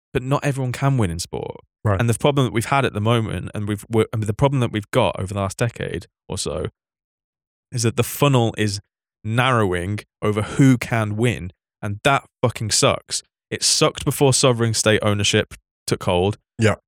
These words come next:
Speaker 1: And it sucks now. It doesn't make what was before that okay.
Speaker 2: Not at
Speaker 1: And
Speaker 2: all.
Speaker 1: no one, when anyone criticizes state-owned clubs,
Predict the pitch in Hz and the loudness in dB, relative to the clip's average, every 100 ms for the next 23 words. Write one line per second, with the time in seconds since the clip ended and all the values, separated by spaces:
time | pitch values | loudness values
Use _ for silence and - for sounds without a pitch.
0 | - - 117 - - 147 131 - 139 135 | -12 -4 -2 2 2 2 0 0 0 0
1 | - - _ _ - 117 147 143 127 113 | -2 -12 _ _ -8 -4 2 2 2 0
2 | 117 135 - - - _ _ _ - 120 | 2 2 0 -8 -16 _ _ _ 0 0
3 | 117 123 127 - 113 - 123 113 107 110 | 4 4 4 0 -2 2 4 6 4 4
4 | 104 104 139 127 - 101 98 104 90 127 | 2 2 0 2 2 2 2 2 4 4
5 | 131 110 104 113 - 143 165 139 123 - | 4 2 2 0 2 2 4 2 0 0
6 | 160 135 107 98 95 90 90 - - - | 0 2 2 2 0 -2 -2 -4 -2 2
7 | 113 107 104 98 - - 98 - - | 2 2 0 -4 -4 0 0 -2 -8